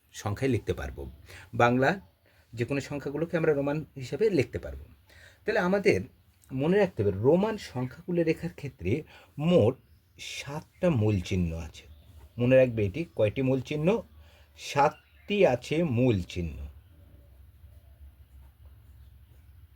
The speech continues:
তাহলে রোমান সংখ্যা যখন আমরা লিখবো, আছে মূল চিহ্ন কয়টি? সাতটি। তাহলে সাতটি মূল চিহ্ন কী কী, আগে আমাকে সেটা জানতে হবে।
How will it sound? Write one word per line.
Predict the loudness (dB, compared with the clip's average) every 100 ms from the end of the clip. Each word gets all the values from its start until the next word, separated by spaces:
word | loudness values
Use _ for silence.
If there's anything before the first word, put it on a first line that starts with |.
| -20 -20 -20 -20 -20 -20 -20 -20 -20 -20 -20 -20 2
তাহলে | 4 6
রোমান | 6 4 2 0 -6 -14
সংখ্যা | -4 -2 0 0
যখন | 0 -2
আমরা | 0 -2
লিখবো, | -2 -4 0 0 0
আছে | -8 -4 -2
মূল | 2 0
চিহ্ন | 0 -4 -2
কয়টি? | 2 2 2 -10
সাতটি। | -2 -2 -2 -8 -20 -20 -20 -10
তাহলে | -2 0 0
সাতটি | -6 -12 -4 -2 -2 -2
মূল | 0 4 4 4
চিহ্ন | 4 4 4
কী | -2 0
কী, | 2
আগে | 2 2
আমাকে | 0 -2 -6
সেটা | 0 2 4
জানতে | 2 0 -4 -10
হবে। | -14